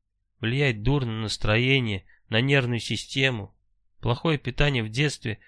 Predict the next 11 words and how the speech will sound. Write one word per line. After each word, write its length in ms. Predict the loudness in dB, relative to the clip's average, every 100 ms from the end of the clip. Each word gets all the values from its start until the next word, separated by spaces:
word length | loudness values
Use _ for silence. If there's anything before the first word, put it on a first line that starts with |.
| -20 -2
даёт 360 | 2 4 2 -2
нам 200 | -2 2
больных 400 | 2 2 -2 0
молодых 400 | -2 0 -2 -2
людей, 500 | -2 2 2 0 -6 _ -4
нервных, 520 | 0 0 0 -4 -6
истощённых, 800 | -4 0 0 0 -2 -2 -2 -2
ослабленных 560 | 0 2 2 0 -4
физически. 760 | -2 0 0 -2 -4 -6 -8 -10 _ _ _ _ _ _ _ _ _ -2
Полным-полно 680 | 0 0 -2 2 2 2
импотентов, 760 | 2 2 2 2 2 0 -6